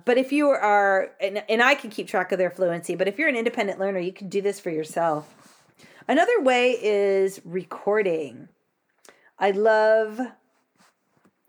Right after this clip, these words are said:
I love, love, love, love, love showing progress. And recording is embarrassing and humiliating and awful at first.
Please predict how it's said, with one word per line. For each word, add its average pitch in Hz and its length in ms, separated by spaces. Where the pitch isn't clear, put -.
I 180 120
love, 196 320
love, 190 200
love, 175 180
love, 175 160
love 175 220
showing 196 840
progress. 185 880
And 196 480
recording 226 720
is 190 160
embarrassing 233 1040
and 175 140
humiliating 190 760
and 170 180
awful 202 420
at 147 200
first. 165 400